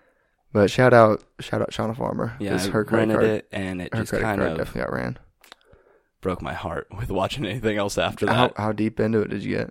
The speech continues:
Speaker 2: I mean, less than five minutes, I realized what was going on. I was like, "This is a little too familiar."
Speaker 1: Yeah, you can't waste, like, two and a half, three hours of your life at
Speaker 2: Oh,
Speaker 1: that
Speaker 2: not
Speaker 1: point.
Speaker 2: on that movie.
Speaker 1: Yeah.
Speaker 2: But Hard Knocks is out. Uh, interesting.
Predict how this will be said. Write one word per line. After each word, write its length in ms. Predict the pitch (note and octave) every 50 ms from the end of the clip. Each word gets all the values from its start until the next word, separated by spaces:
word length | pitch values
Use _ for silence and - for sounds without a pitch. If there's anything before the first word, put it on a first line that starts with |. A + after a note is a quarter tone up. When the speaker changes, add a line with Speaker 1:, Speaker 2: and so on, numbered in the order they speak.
| -
Speaker 2:
I 100 | - -
mean, 180 | G#2 G2+ G2+ G2+
less 160 | G2+ G2 F#2+
than 100 | - F2+
five 240 | F#2 - - F2 F2
minutes, 320 | F2+ E2+ F2 F2+ F#2 -
I 60 | F2 F#2+
realized 480 | G2 F#2+ F#2+ G2 G2 F#2 G2 G2 F#2
what 160 | G2+ G2 D2+
was 100 | F#2+ A#2+
going 300 | B2 A2 G2 G2 G2+ G2
on. 240 | G2 G2 G2 G2+ G#2
I 60 | G#2
was 120 | G#2 G2+ F#2+
like, 220 | G2 F#2+ - - -
"This 240 | A#2+ G#2+ G#2 -
is 140 | G#2+ G2 F#2
a 100 | G#2 G#2+
little 400 | G#2+ G#2+ G#2+ G#2+ G#2+ G#2 G#2 G2
too 460 | G2 - - - - C#3+ C#3 B2+ A2
familiar." 680 | - - - F#2+ F#2 E2 E2 E2+ E2+ E2+ F#2+ B2 D3 C3 -
Speaker 1:
Yeah, 360 | A#2+ A2 G2+ G2+ G2 F#2+ - B2
you 120 | - A2 G#2+
can't 200 | - B2 G#2+ G2
waste, 320 | G#2 G2+ G2+ G2 - -
like, 160 | G#2 G2+ -
two 140 | - A2 G2+
and 80 | G2 G#2
a 20 |
half, 160 | G2 F#2+ -
three 200 | - G2 G2+ G2+
hours 260 | G#2 G#2 G2 - A2
of 40 | -
your 120 | G2+ G2+ F#2+
life 260 | G2 G2 G#2 A#2 B2
at 80 | A2+
Speaker 2:
Oh, 40 | G#2
Speaker 1:
that 80 | G2 G2+
Speaker 2:
not 120 | G#2+ G#2 G#2+
Speaker 1:
point. 100 | A2 A2
Speaker 2:
on 60 | -
that 160 | F#2+ F#2 -
movie. 340 | G2+ F#2 F#2 F#2+ F#2+ G2 - - - - - -
Speaker 1:
Yeah. 180 | A2+ A2 G#2 G2+
Speaker 2:
But 160 | G#2 G2 -
Hard 240 | - G#2 A#2 B2 B2
Knocks 240 | B2 A#2+ A#2+ -
is 80 | A#2 A2+
out. 260 | A2+ G#2 G2+ - - _ _ -
Uh, 300 | G#2 G2+ F#2 E2+ F2 - - -
interesting. 500 | A2 G2+ - G2 - - G2+ A2+ B2